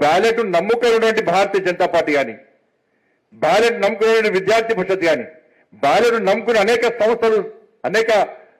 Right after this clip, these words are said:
సంస్థలు కానీ ఇవాళ ఈ దేశంలో ఈ దేశాన్ని ఏలే పరిస్థితి వచ్చింది, ఈ దేశాన్ని పాలించే పరిస్థితి వచ్చింది, ఈ దేశాన్ని అభివృద్ధి చేసే పరిస్థితి, పరిస్థితి వచ్చింది. ఇవాళ ప్రపంచంలో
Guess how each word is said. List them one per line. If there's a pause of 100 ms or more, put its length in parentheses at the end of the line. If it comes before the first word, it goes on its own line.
(160)
సంస్థలు
కానీ (500)
ఇవాళ
ఈ (180)
దేశంలో (280)
ఈ (200)
దేశాన్ని (160)
ఏలే
పరిస్థితి
వచ్చింది, (380)
ఈ (180)
దేశాన్ని (100)
పాలించే
పరిస్థితి
వచ్చింది, (400)
ఈ (200)
దేశాన్ని (100)
అభివృద్ధి
చేసే
పరిస్థితి,
పరిస్థితి
వచ్చింది. (460)
ఇవాళ (100)
ప్రపంచంలో